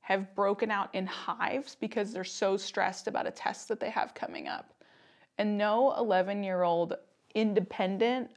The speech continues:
of external forces, sometimes it's coming from teachers, most often it's coming from the spoken or unspoken messages that parents give, like, "You have to do this, you have to do well, you have to succeed, you have to do this." Like, no eleven-year-old's like,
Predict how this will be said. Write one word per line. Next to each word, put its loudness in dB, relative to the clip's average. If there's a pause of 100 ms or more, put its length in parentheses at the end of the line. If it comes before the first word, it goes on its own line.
of 2
external 0
forces, 2 (100)
sometimes 0
it's -6
coming 0
from -2
teachers, -4 (500)
most 6
often 0
it's -2
coming -2
from -2 (140)
the -4
spoken 0
or -2
unspoken -2
messages -4
that -4
parents -6
give, -4
like, -4
"You -2
have -2
to -4
do 0
this, 0
you 0
have -4
to -6
do 0
well, 4
you 0
have 2
to -16
succeed, -6
you -2
have -8
to -12
do -4
this." -2 (340)
Like, 0
no 4
eleven-year-old's 6
like, -4